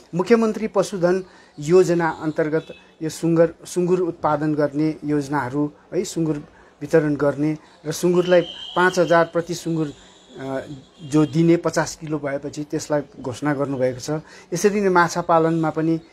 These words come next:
उहाँले मुख्यमन्त्री मत्स्य उत्पादन योजनाको घोषणा गर्नुभएको छ, जसको लागि एक करोड अनुदानको रूपमा उहाँले यस पै-, ए, ए, यसलाई छुट्याउनु भएको छ, जसमा, अ, यसरी नै कृषि, कृषि आत्मनिर्भर योजनाको पनि घोषणा गर्नुभएको छ,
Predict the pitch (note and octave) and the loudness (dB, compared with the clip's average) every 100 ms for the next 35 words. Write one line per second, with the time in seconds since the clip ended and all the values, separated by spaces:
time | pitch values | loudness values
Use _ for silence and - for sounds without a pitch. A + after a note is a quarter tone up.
0 | _ - D3 D#3 E3 D3+ - _ _ - | _ -8 -2 0 0 -2 -16 _ _ -8
1 | D#3+ G3 F#3+ F3 F3 E3 E3+ F3 F3 E3+ | 0 2 2 0 0 0 2 2 2 0
2 | E3 E3+ D#3+ F3 E3+ D3+ D3 C#3+ D3 C#3+ | -2 4 4 4 0 0 0 -2 -4 -6
3 | A#2+ A#2+ - C#3+ C3+ C3 A#2 A#2 - D3 | -8 -8 -8 -6 -6 -6 -6 -4 -4 -6
4 | C#3+ - D3+ C#3+ D#3 D3 D#3+ D#3 D3 - | -6 -2 0 2 0 -2 0 0 0 -4
5 | - - D#3 D#3 E3+ E3 D#3+ D3 D3 D3 | -16 -4 0 4 4 2 0 -2 -2 -4
6 | D3+ D3 C#3 C3+ C#3+ D3 _ - - C#3+ | -4 -6 -6 -4 -4 -6 _ -14 -8 -6
7 | - C#3+ C#3+ C#3+ C3 C#3 - C#3+ D3 C#3+ | -6 -8 -6 -10 -10 -10 -6 -2 0 0
8 | - - D#3 D3+ B2+ A#2+ - D3+ C#3 E3+ | 0 2 4 2 0 -4 -4 -4 0 0
9 | F3 F#3+ G3 - - - - D3 C#3+ C#3+ | 0 -2 -2 -10 -20 -20 -12 -4 0 -2
10 | - - - E3+ E3+ A3+ A3 G#3 G#3 A#3 | -4 -18 -10 -4 2 2 4 0 2 0
11 | - - - G3+ A#3+ - B3+ A3+ F#3 - | 0 -6 -6 0 2 4 4 6 4 2
12 | _ G3+ G3+ F3+ F#3+ F3 E3 - - - | _ -4 0 2 0 4 2 2 -10 -18
13 | - E3 A3 G3 F#3 E3 D#3 D#3+ B2+ A#2+ | -2 6 6 6 0 -2 -4 -4 -6 -6
14 | C#3+ C#3 C3+ C3 A#2 A#2 D3+ | -6 -4 -4 -6 -8 -6 -6